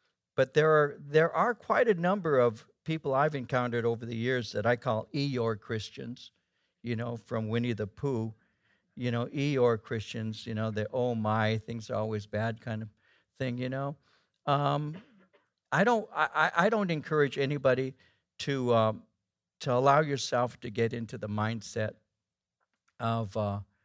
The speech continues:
I don't encourage anybody to, to get into the mindset of "everything's misery and then I finally die."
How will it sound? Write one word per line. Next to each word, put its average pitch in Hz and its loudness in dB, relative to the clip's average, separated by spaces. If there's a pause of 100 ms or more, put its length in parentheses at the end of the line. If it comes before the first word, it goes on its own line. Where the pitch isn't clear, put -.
(260)
I 135 4
don't 123 0
encourage 110 -4
anybody 107 -4
to, 101 -4 (400)
to 117 2 (180)
get 131 2
into 127 -4
the 110 -6
mindset 113 -2
of 104 -4
"everything's 117 -4
misery 110 -6
and 107 -8
then 110 -6
I 107 -4
finally 98 -8
die." 87 -10